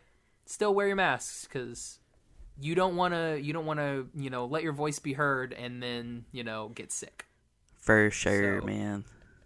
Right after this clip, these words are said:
Speaker 1: that's the
Speaker 2: Well, as
Speaker 1: most
Speaker 2: always,
Speaker 1: I've talked
Speaker 2: thanks
Speaker 1: about
Speaker 2: for,
Speaker 1: politics.
Speaker 2: uh, I was gonna say, thanks for stopping by, man. I really appreciate you taking the time. Why don't you tell people where they can keep up with your projects, keep up with the podcast, all that good stuff?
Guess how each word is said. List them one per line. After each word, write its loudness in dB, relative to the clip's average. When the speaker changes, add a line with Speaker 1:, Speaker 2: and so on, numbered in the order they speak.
Speaker 1:
that's -2
the -4
Speaker 2:
Well, 6
as 10
Speaker 1:
most 12
Speaker 2:
always, 12
Speaker 1:
I've 0
talked 4
Speaker 2:
thanks 10
Speaker 1:
about -6
Speaker 2:
for, 12
Speaker 1:
politics. 12
Speaker 2:
uh, -18
I -4
was 0
gonna 2
say, 2
thanks -4
for -6
stopping 6
by, 10
man. 6
I 6
really 6
appreciate 0
you 2
taking -6
the -2
time. 6
Why 8
don't 2
you -2
tell 8
people 6
where 10
they 10
can 2
keep 8
up 8
with 0
your 4
projects, 12
keep 4
up 8
with -4
the 0
podcast, 12
all 8
that 8
good 4
stuff? 2